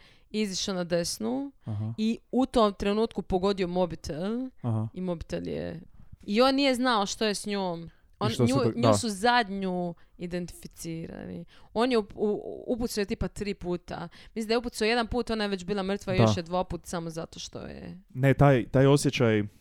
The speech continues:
Speaker 2: kad znaš da se tako nešto događa i znaš da su, da je netko tvoj tamo i onda to kao
Speaker 1: Ne, to ne
Speaker 2: i-,
Speaker 1: mogu zamisliti.
Speaker 2: identifikacija i koliko to traje i to.
Speaker 1: Ta, ta, ta strava, to da,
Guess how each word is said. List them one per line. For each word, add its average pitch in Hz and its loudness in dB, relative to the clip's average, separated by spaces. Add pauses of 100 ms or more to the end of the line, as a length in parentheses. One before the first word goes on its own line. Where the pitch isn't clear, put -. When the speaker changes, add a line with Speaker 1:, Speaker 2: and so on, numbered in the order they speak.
(260)
Speaker 2:
kad 120 2
znaš 131 6
da 123 0
se 123 -4
tako 123 2
nešto 123 -2
događa 117 4
i 120 2
znaš 117 0
da 107 0
su, 110 -6
da 110 -4
je 107 -2
netko 113 -4
tvoj 110 2
tamo 110 -2 (760)
i 113 0
onda 107 0
to 113 2
kao 101 0 (380)
Speaker 1:
Ne, 202 2
to 240 8
ne 247 8
Speaker 2:
i-, 247 6
Speaker 1:
mogu 208 2
zamisliti. 170 2
Speaker 2:
identifikacija 117 2
i 101 0
koliko 110 -2
to 104 -2
traje 98 -4
i 90 -8
to. 95 -10
Speaker 1:
Ta, 226 6 (100)
ta, 262 4 (260)
ta 269 6
strava, 226 4
to 254 6
da, 202 4